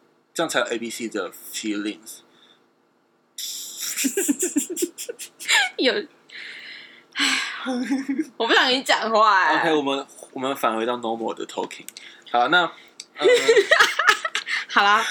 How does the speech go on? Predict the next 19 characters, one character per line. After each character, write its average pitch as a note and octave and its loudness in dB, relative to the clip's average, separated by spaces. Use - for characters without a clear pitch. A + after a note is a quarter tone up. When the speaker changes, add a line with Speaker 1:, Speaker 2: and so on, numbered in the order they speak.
Speaker 1:
嗯。 F3+ -6
Speaker 2:
好， F#3 4
反 G3 2
正 A3+ 0
总 A3 2
而 F3+ 0
言 F3 0
之， F3 0
我 F#3+ 2
比 D#3 -10
较 F#3 0
喜 F#3+ -6
欢 D3+ -2
看 F#3+ -2
欧 F3 0
美 F3+ -6
剧。 - -8
Speaker 1:
我 E3 2
也 D#3+ 2